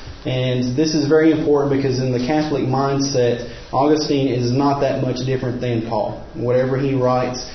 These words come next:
is, is almost as valuable as what Paul or Peter may have written.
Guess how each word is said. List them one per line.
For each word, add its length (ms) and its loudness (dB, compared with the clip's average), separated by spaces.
is, 160 -2
is 380 -4
almost 540 2
as 140 0
valuable 500 2
as 80 -2
what 240 -2
Paul 300 0
or 160 -2
Peter 240 0
may 180 0
have 160 -4
written. 400 -4